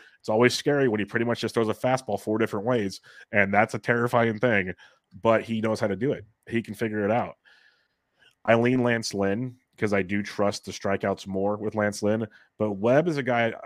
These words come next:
the reason I wanted to bring this up, 'cause A, they're close pitchers, but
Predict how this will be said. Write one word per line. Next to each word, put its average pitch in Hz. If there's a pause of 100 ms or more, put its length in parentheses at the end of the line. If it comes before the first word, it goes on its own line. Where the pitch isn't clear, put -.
the 104
reason 117
I 104
wanted 104
to 92
bring 104
this 95
up, 101
'cause 95
A, 104
they're 104
close 98
pitchers, 98
but 92